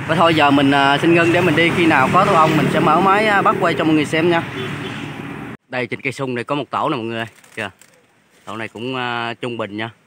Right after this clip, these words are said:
Mà mình thấy cục mặt nó hơi lép lép kìa, để mình, à, cắt xuống thử coi có mặt hay là không nha mọi người nha. Để mình ngưng để mình leo lên mình cắt, tại nó cũng trên cây ngoài tầm giới mình rồi.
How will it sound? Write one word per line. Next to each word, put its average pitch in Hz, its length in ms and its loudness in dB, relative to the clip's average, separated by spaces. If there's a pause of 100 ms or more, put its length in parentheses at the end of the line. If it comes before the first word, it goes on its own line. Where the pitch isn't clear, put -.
(340)
Mà 104 120 -14
mình 104 100 -14
thấy 131 120 -10
cục 117 160 -18
mặt 107 220 -10
nó 139 60 -10
hơi 131 120 -6
lép 135 180 -8
lép 156 240 -6
kìa, 107 160 -8
để 107 160 -8
mình, 117 260 -10
à, 107 240 -6
cắt 147 240 -8
xuống 156 260 -10
thử 143 140 -10
coi 131 200 -8
có 156 140 -8
mặt 117 220 -6
hay 127 80 -10
là 113 80 -8
không 131 220 -8
nha 135 80 -8
mọi 131 100 -8
người 123 160 -8
nha. 120 120 -8 (1200)
Để 113 100 -8
mình 120 160 -6
ngưng 123 220 -4
để 123 60 -4
mình 123 160 -4
leo 117 180 -4
lên 120 180 -8
mình 104 100 -10
cắt, 131 240 -6
tại 101 220 -10
nó 131 260 -8
cũng 131 220 -12
trên 123 200 -10
cây 123 280 -6 (1500)
ngoài 110 200 -4
tầm 101 180 -10
giới 139 240 -4
mình 139 140 -6
rồi. 107 100 -10